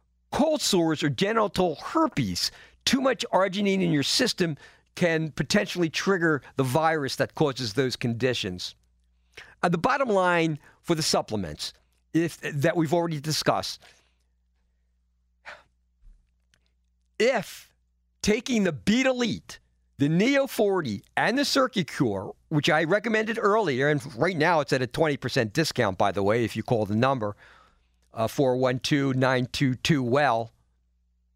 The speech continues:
If for some reason they're not getting the job done in terms of decreasing blood pressure, increasing your energy, and improving your cardiovascular health,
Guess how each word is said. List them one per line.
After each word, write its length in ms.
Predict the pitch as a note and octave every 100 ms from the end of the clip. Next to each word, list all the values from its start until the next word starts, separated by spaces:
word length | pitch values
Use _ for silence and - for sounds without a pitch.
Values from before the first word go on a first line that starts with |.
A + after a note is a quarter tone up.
| _ _ _ _ _ -
If 80 |
for 100 | D3
some 340 | D#3+ - D4 D4+
reason 460 | D#4 B3+ B2+ G2+ G#2 - -
they're 160 | G3+
not 180 | C#4+ C4
getting 300 | A#3+ A3 G#3+
the 80 | F#3
job 360 | D3 F3+ F3
done 320 | C#3+ G#2+ B2 D3+
in 120 | E3
terms 280 | F3 D#3+ C3+
of 120 | A#2
decreasing 440 | - G3 F#3 D#3
blood 220 | C3 F#3+
pressure, 400 | - G3 E3 F#3 D#3 - -
increasing 480 | C#3 - G3 F#3+
your 120 | D#3+ D#3
energy, 480 | G3 G#3 E3+ G3+ F3 - -
and 100 | D3
improving 380 | C3 G#3+ F3+
your 80 | E3+
cardiovascular 920 | - E3 D3 C#3+ F3 C#4 C4+ A3+ F#3+ F3+
health, 280 | E3+ E3+